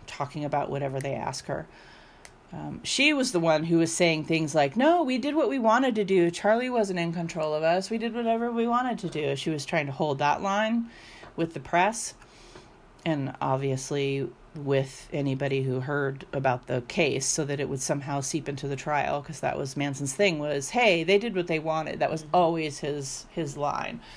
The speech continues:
Speaker 1: "They did what they wanted, man. If they didn't wanna do it, they wouldn't have done it."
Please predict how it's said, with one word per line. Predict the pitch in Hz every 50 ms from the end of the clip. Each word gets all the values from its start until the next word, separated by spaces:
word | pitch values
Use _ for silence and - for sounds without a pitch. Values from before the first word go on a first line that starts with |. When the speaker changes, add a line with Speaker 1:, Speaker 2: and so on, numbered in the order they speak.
| - -
Speaker 1:
"They | 214 240
did | 233 320 330 320
what | 330 330
they | 330 320
wanted, | 320 285 277 294 311 311 247 185 147 165
man. | 170 165 175 185 196
If | 196 190 -
they | 208 202
didn't | 208 240 240 247 240
wanna | 254 262 262 240
do | 233 277 294
it, | 302 262 233
they | 233
wouldn't | 240 254 262 254
have | 240 233
done | 226 233 247 233
it." | 165 - -